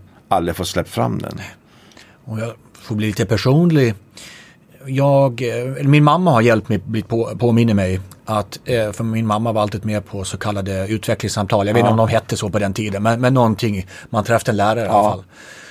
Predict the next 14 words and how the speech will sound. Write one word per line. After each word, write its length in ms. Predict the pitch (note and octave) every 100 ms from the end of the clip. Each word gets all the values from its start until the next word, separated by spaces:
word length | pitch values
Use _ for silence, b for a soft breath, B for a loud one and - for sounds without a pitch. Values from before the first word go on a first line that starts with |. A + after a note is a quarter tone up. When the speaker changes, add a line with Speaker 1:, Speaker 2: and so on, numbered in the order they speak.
| B
Speaker 2:
Och 160 | - C3
från 680 | - D3+ F3 F#3+ F#3 D#3+ C#3 _ _ _
väldigt 460 | A2+ B2 D3+ D#3+ C3
tidig 280 | C3 C3 A#2+
ålder, 340 | A#2+ A#2+ G#2
så 120 | F#2+ B2+
länge 220 | A#2 A2
hon 120 | A2+
var 80 | A2+
med 280 | D3 D3+ -
på 60 |
de 120 | G2
här 80 | G#2+
samtalen, 640 | G#2 A2 G#2+ B2+ A2 F#2